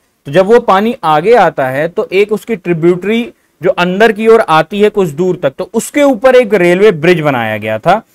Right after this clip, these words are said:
वो इंडिया का पहला रेलवे ब्रिज था, ठीक है, थाने में बनाया गया था।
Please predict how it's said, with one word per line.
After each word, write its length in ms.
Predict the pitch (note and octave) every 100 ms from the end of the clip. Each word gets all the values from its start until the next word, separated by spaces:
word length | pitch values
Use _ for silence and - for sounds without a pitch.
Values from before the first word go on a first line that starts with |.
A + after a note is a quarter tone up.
| _ _ C#3+
वो 200 | G3+ C4
इंडिया 460 | F#3+ F#3 E3+ F#3
का 140 | G3 A#3+
पहला 500 | - E3+ E3 F3+ F3
रेलवे 320 | D3 C3 B2+
ब्रिज 220 | A2 F#2+
था, 260 | - G2+ - _ _ _ _
ठीक 140 | D#3+ G3
है, 100 | C4+
थाने 360 | - E3+ D#3+
में 120 | D#3+ C3+
बनाया 280 | A#2 G#2+
गया 180 | G2+ G2
था। 180 | F#2+ G2